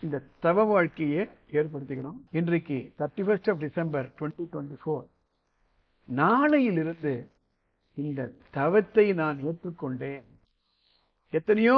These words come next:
விதமான சூழ்நிலைகளை நம்ம ஏற்போம். நாளையிலேருந்து வாக்கிங் போவேன், நாளையிலேருந்து நான் ஜங்க் ஃபுட்டு சாப்பிட மாட்டேன், நான், அஹ், நான் வந்து என்னுடைய கொலஸ்ட்ராலை குறைப்பேன், என் கோபத்தை கட்டுப்படுத்துவேன். எத்தனையோ சூழ்நிலைகள், எத்தனை நாளைக்கு அது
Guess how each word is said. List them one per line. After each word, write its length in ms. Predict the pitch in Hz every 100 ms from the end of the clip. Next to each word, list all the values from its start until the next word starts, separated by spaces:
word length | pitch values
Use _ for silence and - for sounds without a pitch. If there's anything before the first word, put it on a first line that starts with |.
| 285
விதமான 500 | 269 247 226 220 185
சூழ்நிலைகளை 640 | - 233 262 254 202 190
நம்ம 200 | 170 160
ஏற்போம். 380 | 151 160 165 131 _ 147
நாளையிலேருந்து 460 | 135 131 151 143
வாக்கிங் 340 | 139 151 160 151
போவேன், 480 | 180 202 196 180 160
நாளையிலேருந்து 400 | 135 139 156 143
நான் 320 | 139 135 131 _ _ -
ஜங்க் 280 | 143 175 -
ஃபுட்டு 200 | 156 143
சாப்பிட 340 | 139 175 214
மாட்டேன், 460 | 214 208 180 190 170
நான், 220 | 135 139 135 - _ _ -
அஹ், 260 | 135 -
நான் 180 | - 120
வந்து 180 | 127 156
என்னுடைய 440 | 151 139 123 120 -
கொலஸ்ட்ராலை 580 | 135 175 185 - 160 135
குறைப்பேன், 560 | - 175 202 214 214 180 - _ -
என் 160 | 139 127
கோபத்தை 460 | 165 190 180 170 131
கட்டுப்படுத்துவேன். 840 | 170 185 240 233 214 208 202 180
எத்தனையோ 720 | 139 - 196 190 190 202 233
சூழ்நிலைகள், 540 | 226 196 190 170 190 180
எத்தனை 300 | - 180 196
நாளைக்கு 280 | 202 202 190
அது 180 | 175